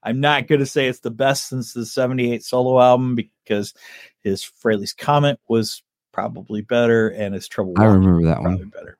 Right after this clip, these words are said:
Speaker 2: I remember
Speaker 1: Yeah.
Speaker 2: Fraley's Comet. Yep.
Speaker 1: Fraley's Comet was amazing, and Trouble Walking is, wow. That's, yeah, it's hard to beat those. And I even like Spaceman that came out two thousand nineteen. So, but it's not a bad album. There's some really good tracks on this album.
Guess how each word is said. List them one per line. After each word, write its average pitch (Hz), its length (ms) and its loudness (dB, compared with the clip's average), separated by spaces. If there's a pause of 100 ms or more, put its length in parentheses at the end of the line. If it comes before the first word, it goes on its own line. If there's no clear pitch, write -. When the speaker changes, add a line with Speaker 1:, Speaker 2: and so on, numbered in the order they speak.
Speaker 2:
I 101 60 -2
remember 92 260 2
Speaker 1:
Yeah. 82 100 -6
Speaker 2:
Fraley's 76 300 0
Comet. 82 360 0
Yep. - 280 0 (360)
Speaker 1:
Fraley's 113 260 -4
Comet 95 320 -2
was 95 120 -14
amazing, 95 540 -4
and 101 160 -10
Trouble 107 260 0
Walking 104 540 0
is, 90 420 -10 (580)
wow. 82 360 -8 (140)
That's, - 520 -4
yeah, - 200 -4 (180)
it's 139 220 -4
hard 165 180 4
to 127 60 -4
beat 110 260 -8
those. - 220 -18
And 170 120 0
I 254 140 4
even 233 140 0
like 135 200 -4
Spaceman 113 540 -10
that 101 100 -20
came 110 220 -10
out 98 180 -14
two 110 260 -16 (120)
thousand 95 280 -14
nineteen. 92 520 -20 (280)
So, - 280 -20 (360)
but 233 240 2 (220)
it's - 220 -6
not 185 420 2
a 170 80 0
bad 165 240 4
album. 135 440 2
There's 151 200 -2
some 110 300 -8
really 185 240 4
good 139 240 -4
tracks 131 420 -4
on 120 100 -10
this 120 200 -12
album. 110 320 -20